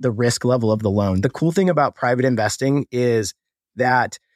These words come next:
it's based on the deal. So the riskier the deal, the more expensive it is, right? The more conservative the deal, the less expensive.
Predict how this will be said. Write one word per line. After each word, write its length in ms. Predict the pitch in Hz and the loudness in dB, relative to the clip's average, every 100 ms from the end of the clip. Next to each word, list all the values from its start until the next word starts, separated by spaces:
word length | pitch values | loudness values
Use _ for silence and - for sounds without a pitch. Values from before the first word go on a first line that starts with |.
| _ _ | _ _
it's 160 | 147 - | -4 -4
based 400 | 110 135 175 160 | 0 0 0 0
on 140 | 156 | 2
the 80 | 113 | 0
deal. 360 | 85 110 80 - | 0 0 0 -2
So 160 | - | -2
the 100 | 127 | 0
riskier 540 | 120 139 151 156 147 143 | 0 0 0 0 0 2
the 80 | 135 | 0
deal, 400 | 117 135 175 185 | 0 2 2 0
the 100 | 131 | 2
more 180 | 135 | 2
expensive 540 | 131 - - 143 135 113 | 0 -2 -2 0 0 0
it 80 | 95 | 0
is, 260 | 80 - | -2 -2
right? 300 | 123 131 147 - _ _ | 0 0 -2 -6 _ _
The 60 | - | -2
more 140 | 135 | -2
conservative 500 | 120 120 175 190 180 | 0 -2 0 2 2
the 100 | 139 | 0
deal, 220 | 131 131 127 | 2 2 2
the 80 | |
less 240 | 127 180 - | 2 2 0
expensive. 480 | 107 - 95 92 | -4 -4 -4 -4